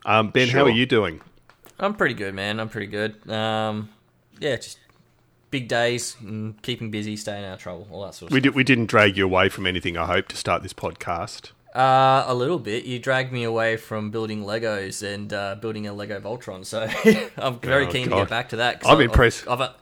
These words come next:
Speaker 3: I've only got the Black Lion left to do.
Speaker 1: I'm impressed you turned up.
Speaker 3: Yeah, well, I'm
Speaker 1: I
Speaker 3: impressed
Speaker 1: thought
Speaker 3: too.
Speaker 1: you would have chosen that over us any time. All right. So, um,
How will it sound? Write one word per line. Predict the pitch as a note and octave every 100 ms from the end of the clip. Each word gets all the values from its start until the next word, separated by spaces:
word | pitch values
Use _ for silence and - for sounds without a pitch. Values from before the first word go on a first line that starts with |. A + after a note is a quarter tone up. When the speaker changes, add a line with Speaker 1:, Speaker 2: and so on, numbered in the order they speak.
| _ _ _
Speaker 3:
I've | B2+
only | D3
got | D3+ B2+
the |
Black | A2 B2 -
Lion | G#2+ A2+ G#2
left | G#2+ G2+ -
to |
do. | G#2 F#2+ F2+ _ _ _ _
Speaker 1:
I'm | G2+ C3+
impressed | A2 - E2+
you | G2
turned | A#2 F2+ F2
up. | D3 - _ _ _ _ -
Speaker 3:
Yeah, | - D3+ - -
well, | G2
I'm | C3+ A3
Speaker 1:
I |
Speaker 3:
impressed | - A#2+ -
Speaker 1:
thought | A2+
Speaker 3:
too. |
Speaker 1:
you | G2+
would | G#2
have | G2
chosen | - G#2+ G#2+ F2+
that | G2+ G#2
over | G#2+ A2
us | B2+ -
any | C#3+ E3
time. | - A#2 G2+ F2+ - - _ _ _ - - - _ _
All | F4+
right. | F4+ G#4 G#4 - - - -
So, | - - F#3+ F#3 F3
um, | D#3+ E3 D#3+ D3+